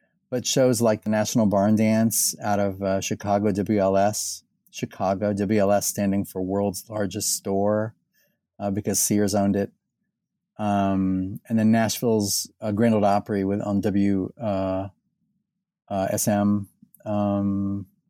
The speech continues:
if I'm remembering that correctly, um, the Grand Ole Opry show there. So,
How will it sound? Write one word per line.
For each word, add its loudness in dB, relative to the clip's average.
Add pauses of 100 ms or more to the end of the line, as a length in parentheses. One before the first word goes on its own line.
(320)
if -8
I'm 2
remembering 2
that -4
correctly, -4 (100)
um, -2
the -2
Grand 2
Ole 0
Opry -2 (400)
show 0
there. 4
So, 2